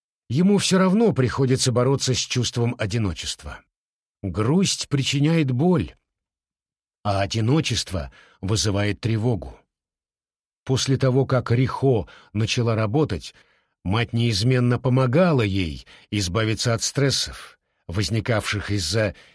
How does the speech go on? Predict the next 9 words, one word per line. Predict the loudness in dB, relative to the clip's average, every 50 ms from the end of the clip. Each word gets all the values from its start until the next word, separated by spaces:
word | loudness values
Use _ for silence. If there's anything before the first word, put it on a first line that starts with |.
| _
непростых | 0 0 0 2 2 0 0 0 0 0 0 0 0
отношений | -2 -2 0 -2 -2 0 0 0 0 0 0
с | -2 -2
коллегами | -2 -2 0 0 2 0 0 0 0 0 0 -2 -2 -4 -8 -14 -20 _ _ -10
в | -6 -4
жёстких | -2 0 2 2 0 0 -2 -2 -2 -2 0
рамках | 0 0 0 0 -2 -4 -4 -6 -6 -6
служебной | -6 -4 -4 -2 -2 -2 -2 -2 0 0 -2
дисциплины. | 0 -2 -4 -4 -4 -4 -6 -8 -10 -12 -14 -14 -16 -18